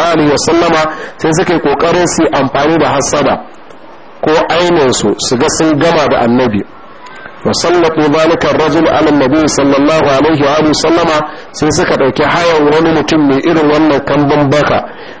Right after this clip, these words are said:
yusibuhu bil aini saboda ya gama da annabi da ainin shi fa ajabahum li zalika sai ya ansa kawai ran nan sai ga manzon Allah zai wuce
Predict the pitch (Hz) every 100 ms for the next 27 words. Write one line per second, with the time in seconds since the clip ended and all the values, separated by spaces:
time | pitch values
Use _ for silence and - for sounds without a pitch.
0 | - 123 139 131 - 185 180 160 151 156
1 | 143 - 147 151 139 117 - 131 156 131
2 | 131 120 170 175 139 143 135 147 156 139
3 | 135 143 165 156 127 - 196 214 220 -
4 | - - - 139 131 147 175 156 143 151
5 | 139 123 143 147 143 123 - 143 - 156
6 | 151 127 - - - - - - 185 185
7 | 170 160 151 143 156 160 151 135 143 151
8 | 151 131 135 127 131 - -